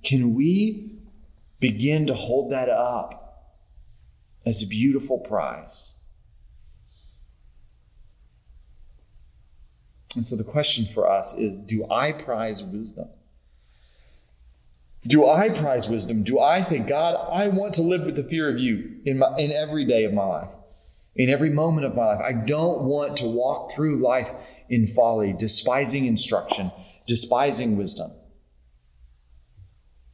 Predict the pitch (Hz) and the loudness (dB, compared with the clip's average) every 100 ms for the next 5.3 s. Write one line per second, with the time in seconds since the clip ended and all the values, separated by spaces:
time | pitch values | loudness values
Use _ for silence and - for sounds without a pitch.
0 | - _ _ - _ - - 98 117 120 | -20 _ _ -20 _ -18 -10 0 2 4
1 | 113 104 - - - _ - 131 135 110 | 2 0 -6 -16 -20 _ -2 0 0 0
2 | 120 123 160 175 - - - - - _ | 0 2 2 -2 -6 -12 -20 -20 -20 _
3 | _ 156 202 110 123 143 165 160 131 117 | _ -2 -2 -4 -2 0 0 -2 -2 -4
4 | 151 143 123 113 - 156 123 - - - | -6 -4 -2 -2 -2 -2 2 0 0 -14
5 | - - | -10 -10